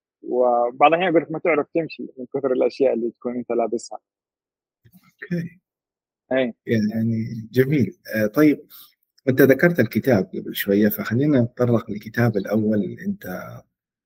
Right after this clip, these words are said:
Speaker 2: أصدرته ب-،
Speaker 1: نعم.
Speaker 2: آه، أو عفوا، خلينا، في نقطة أخيرة، معلش. المباني،
Speaker 1: نعم.
Speaker 2: أنت ذكرت تريم، فكنت أبغى أتكلم عن منارة المحضار في تريم، فهي جزء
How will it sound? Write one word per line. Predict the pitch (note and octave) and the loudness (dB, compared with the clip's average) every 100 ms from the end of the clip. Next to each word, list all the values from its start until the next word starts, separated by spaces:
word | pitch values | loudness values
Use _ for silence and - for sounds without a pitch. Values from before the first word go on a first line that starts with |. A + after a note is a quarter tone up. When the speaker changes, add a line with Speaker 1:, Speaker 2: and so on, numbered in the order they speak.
| _ _ G2+ | _ _ -4
Speaker 2:
أصدرته | - A#2+ A2+ - G2+ A2 - _ _ _ | 0 4 2 2 -2 -2 -4 _ _ _
ب-، | G2+ G2 F#2+ F#2 F#2 | -2 0 2 0 -2
Speaker 1:
نعم. | B2+ A#2+ - _ _ _ _ _ _ _ - G#2+ | -2 -4 -10 _ _ _ _ _ _ _ -12 -2
Speaker 2:
آه، | G#2 - | 0 6
أو | D3+ | 6
عفوا، | D3+ E3 G2+ | 6 4 2
خلينا، | B2 C3+ B2+ | 6 6 6
في | - | 2
نقطة | C#3+ C#3 A#2+ G2 | 2 2 2 0
أخيرة، | - E2 - - | 0 -4 -6 -12
معلش. | - - - - _ - - | -12 -12 -16 -16 _ -20 -2
المباني، | A#2 B2 A#2+ D3 G2+ G2+ | 4 6 6 6 6 2
Speaker 1:
نعم. | A2 A2 | -2 -2
Speaker 2:
أنت | G#2+ | 2
ذكرت | A#2 - B2 - | 2 4 0 0
تريم، | G#2 G2+ F#2 - _ _ _ _ _ _ _ | -4 -4 -4 -8 _ _ _ _ _ _ _
فكنت | - A2 G#2+ G#2+ G#2 C#3 C#3 C3 | -2 2 2 2 2 0 0 2
أبغى | B2+ | 2
أتكلم | B2 - E3 C#3 A2+ | 0 2 2 2 2
عن | G#2+ A2+ | 2 4
منارة | A#2 C#3 A#2+ G#2 | 2 2 -2 -4
المحضار | G#2 G#2 - A#2+ | -6 -8 -4 -4
في | A2 F2+ | -4 -8
تريم، | - F2 F2 | -14 -12 -12
فهي | - G#2+ A#2 G#2+ G#2 G2+ _ - - - | -4 2 4 4 2 -2 _ -20 -20 0
جزء | B2 B2 | 2 4